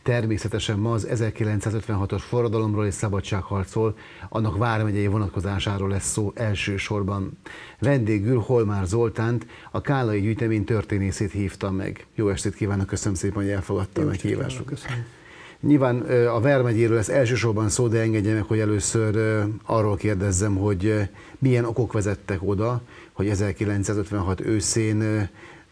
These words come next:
Speaker 1: Budapesten először, majd a vidéki nagyvárosokban, így Nyíregyházán is és a Vármegyében is, ö, elindult a forradalom, később pedig a szabadságharc. Tehát milyen okokat lehet jól megkülönböztetni így ilyen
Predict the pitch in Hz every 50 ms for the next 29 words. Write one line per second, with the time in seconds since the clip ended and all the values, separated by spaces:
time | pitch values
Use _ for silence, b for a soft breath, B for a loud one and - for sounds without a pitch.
0 | - - 101 104 110 110 95 113 104 - - 113 107 101 101 110 110 101 - -
1 | 127 113 104 98 98 101 95 95 101 101 101 101 92 98 107 101 107 107 98 -
2 | 98 104 107 101 107 110 104 104 - - 113 98 101 98 101 95 95 107 107 104
3 | 98 - - 98 95 95 92 98 95 104 95 104 92 - 101 95 98 104 104 101
4 | 98 95 90 95 101 92 98 98 101 107 104 - - 113 107 104 92 B B B
5 | B B B - 110 113 110 104 101 92 - 87 - - 110 110 117 113 107 107
6 | 98 98 - 107 92 - 101 92 - 95 85 92 90 92 90 - 101 90 92 92
7 | - - - 92 90 - 95 95 98 - - 113 104 107 123 131 123 113 107 98
8 | B B B B B - 127 - 123 104 104 90 - 101 101 98 92 - - 110
9 | 104 98 101 101 98 - - 98 95 95 92 95 82 - - 95 - 101 101 92
10 | B B B B B B 127 113 107 101 101 - 117 113 107 101 98 95 92